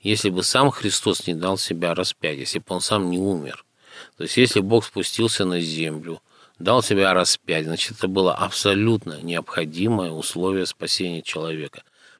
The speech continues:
Потому что если бы индусы могли спасаться сами по себе, или мусульмане, ну зачем, ну, как у мусульман, ну, Бог,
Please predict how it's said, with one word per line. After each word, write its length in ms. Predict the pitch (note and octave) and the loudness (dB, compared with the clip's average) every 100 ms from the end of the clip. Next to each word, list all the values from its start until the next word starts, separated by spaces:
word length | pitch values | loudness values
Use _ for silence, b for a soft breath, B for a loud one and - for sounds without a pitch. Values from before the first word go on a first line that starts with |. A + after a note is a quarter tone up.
| - | -6
Потому 160 | G2 | -2
что 120 | G2 A2+ | 2 4
если 240 | B2+ B2+ | 4 4
бы 160 | A2 A2+ | 4 4
индусы 540 | A2 A#2+ B2 - G2 | 4 6 4 4 0
могли 300 | F#2 F#2 G#2+ | 0 0 -2
спасаться 680 | - F2 - G#2+ F#2+ - D#2+ | -2 -6 -2 -2 -2 -4 -6
сами 260 | - F2+ | -6 -8
по 160 | E2 - | -10 -8
себе, 540 | - D#2+ F2 A#2+ C3+ B B B B | -8 -6 -2 0 0 B B B B
или 180 | G2+ G2 | -2 0
мусульмане, 880 | G2 F#2+ G2+ F#2+ F#2+ E2 D#2 D2+ | 0 0 0 2 0 0 -4 -8
ну 140 | D#2 F2 | -6 -2
зачем, 540 | G2+ F#2 - C3+ C3 - | 0 0 4 4 4 2
ну, 200 | C#3 D#3 C#3 G2 | 0 0 -2 -4
как 220 | F2+ - | -6 -6
у 40 | |
мусульман, 580 | F2+ F2 G2 F2+ E2 D#2+ | -10 -8 -6 -6 -6 -6
ну, 120 | F#2 | -4
Бог, 320 | A#2+ C#3 - | 2 2 2